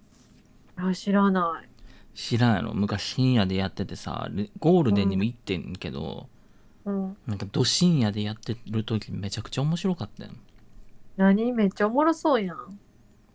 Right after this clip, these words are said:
Speaker 2: なんか、藤井隆がイギリス人の、
Speaker 1: うん。
Speaker 2: あれ何やったかな？な-、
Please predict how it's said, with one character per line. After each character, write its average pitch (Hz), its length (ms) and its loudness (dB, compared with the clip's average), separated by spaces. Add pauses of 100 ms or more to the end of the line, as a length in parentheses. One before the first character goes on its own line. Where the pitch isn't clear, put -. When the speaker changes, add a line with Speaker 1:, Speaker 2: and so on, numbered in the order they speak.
(100)
Speaker 2:
な 123 140 -2
ん 113 60 -4
か、 - 160 -10 (260)
藤 147 240 0
井 151 40 -4
隆 190 420 0
が 180 360 0 (460)
イ 151 100 0
ギ 170 160 4
リ 175 140 4
ス 175 220 0
人 123 380 2
の、 139 360 -2
Speaker 1:
う - 20 -14
ん。 - 20 -12
Speaker 2:
あ - 80 -12
れ 120 80 -4
何 104 140 -4 (100)
や 240 40 -2
っ 247 100 -6
た 156 100 -6
か 113 100 -2
な？ 95 120 -2
な-、 104 200 -8